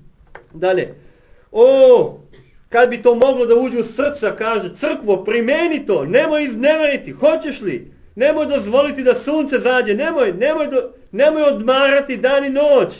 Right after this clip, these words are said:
nemoj dozvoliti slučajnosti, to neće, nemoj prepustiti slučajnosti, to neće delovati, deco, to neće delovati, vi morate imati znak, vi ćete reći, ja verujem, da, ja idem, da, ja verujem”, šta?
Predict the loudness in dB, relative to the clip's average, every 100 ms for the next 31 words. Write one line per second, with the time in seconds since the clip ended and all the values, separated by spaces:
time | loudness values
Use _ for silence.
0 | -20 -20 -10 0 2 2 0 0 -2 2
1 | 2 2 -6 -8 -8 -4 -2 0 0 0
2 | -2 -4 -12 -14 -12 -6 -4 0 0 -2
3 | -2 -4 -4 -12 _ -16 -4 0 0 0
4 | -4 -6 -8 -8 -8 -10 -4 -2 -2 -6
5 | -8 -4 -2 -2 -2 0 2 2 0 -2
6 | -4 -4 -4 -4 0 0 0 -2 0 2
7 | 2 0 -6 -2 0 0 -2 -4 -4 -4
8 | -8 -4 -2 -2 -4 -8 -8 -4 -2 -2
9 | -6 -14 -14 -4 -2 0 2 4 4 2
10 | 0 -2 -2 0 0 0 -4 -14 _ 0
11 | 0 -2 -2 -2 -2 -2 0 0 -2 -8
12 | -4 0 2 2 2 4 4 0 -2 -4
13 | -4 -4 -6 -12